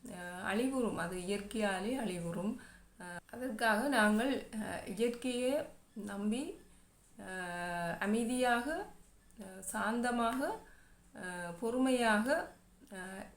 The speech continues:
இருந்து எங்களுடைய இந்த இயற்கையின் அழகான அந்த நிகழ்வை காண்றதுக்கு, இயற்கை ம-, மனிதனை தண்டிச்சு, அவனை திருத்தி, அவனை விடுதலையடை செய்கிறதுக்காக இயற்கை எடுக்கின்ற முயற்சிகளை நாங்கள் பார்ப்பதற்காக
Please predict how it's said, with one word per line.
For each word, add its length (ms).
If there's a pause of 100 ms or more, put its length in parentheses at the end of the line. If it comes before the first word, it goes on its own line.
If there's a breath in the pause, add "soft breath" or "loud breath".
இருந்து 680
எங்களுடைய 880 (360 loud breath)
இந்த 180
இயற்கையின் 880
அழகான 680
அந்த 280
நிகழ்வை 460
காண்றதுக்கு, 800 (100)
இயற்கை 440
ம-, 300
மனிதனை 400
தண்டிச்சு, 680
அவனை 440
திருத்தி, 480 (460 loud breath)
அவனை 260
விடுதலையடை 720
செய்கிறதுக்காக 880
இயற்கை 400
எடுக்கின்ற 460
முயற்சிகளை 640 (460 loud breath)
நாங்கள் 360 (100)
பார்ப்பதற்காக 1160